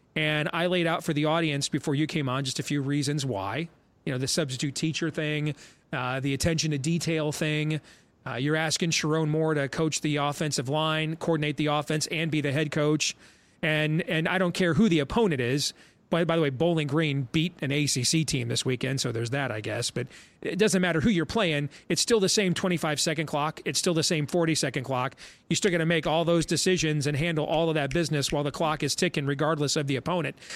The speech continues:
There's going to be lapses in detail just because of,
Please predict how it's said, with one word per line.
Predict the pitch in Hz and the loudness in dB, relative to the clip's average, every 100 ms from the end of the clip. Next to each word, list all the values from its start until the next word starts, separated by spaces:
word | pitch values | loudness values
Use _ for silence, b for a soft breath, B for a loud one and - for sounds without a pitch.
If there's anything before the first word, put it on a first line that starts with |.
| B | B
There's | 180 151 | 2 2
going | 190 202 175 | 2 4 4
to | 165 | 4
be | 185 | 2
lapses | 143 147 170 - 175 151 | 2 2 2 2 2 2
in | - 160 | 2 2
detail | 156 180 147 120 120 120 B B B 139 | 2 2 0 -2 -4 -6 B B B 0
just | 185 170 | 2 2
because | 180 - 151 143 143 - | 0 0 -2 -2 -2 -4
of, | 147 131 127 | -4 -4 -6